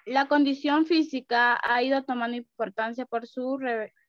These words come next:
relevancia en la realidad social, necesidad de una buena salud, calidad de vida y ocio. Y por la satisfacción de practicar actividad física requiere un mínimo desarrollo de las capacidades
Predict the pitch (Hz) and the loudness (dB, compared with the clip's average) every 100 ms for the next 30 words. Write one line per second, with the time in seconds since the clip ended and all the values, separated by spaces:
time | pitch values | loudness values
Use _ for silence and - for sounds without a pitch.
0 | _ _ 226 240 214 214 233 285 285 294 | _ _ -6 -4 -2 -2 0 -2 -4 -4
1 | 285 277 - 240 226 202 196 175 185 208 | -2 -2 -6 -8 -8 -6 -6 -4 -4 -6
2 | - 202 - 190 185 _ _ _ _ - | -10 -18 -10 -10 -10 _ _ _ _ -10
3 | 240 254 269 - 240 220 233 240 233 220 | -8 -6 -8 -4 -2 0 0 -2 -4 -6
4 | 220 214 226 220 202 220 277 277 - 247 | -8 -10 -10 -10 -4 -2 -2 -4 -4 -4
5 | 226 208 208 208 247 277 294 269 - - | -2 -4 -2 -2 -4 0 2 0 -2 -10
6 | 208 214 214 - - 196 _ - - - | -6 -4 -4 -8 -20 -20 _ -20 -20 -20
7 | - - 254 254 254 254 240 254 240 233 | -14 -6 -6 -4 -2 -2 -4 -6 -10 -12
8 | - - 208 - - 240 254 277 269 254 | -10 -10 -10 -10 -6 -2 0 0 -2 -4
9 | 233 214 214 226 - 254 247 226 208 208 | -4 -6 -4 -6 -6 -10 -8 -8 -4 -4
10 | 214 - 262 269 - 214 - 202 208 214 | -4 -6 -4 -4 -6 -14 -4 -4 -2 -6
11 | 226 214 220 233 233 240 254 247 233 - | -6 -4 -4 -6 -8 -6 -6 -6 -8 -12
12 | 214 196 190 208 220 214 208 214 - - | -14 -8 -6 -4 -6 -6 -6 -8 -12 -14
13 | - 208 - 185 175 196 | -14 -12 -8 -6 -6 -8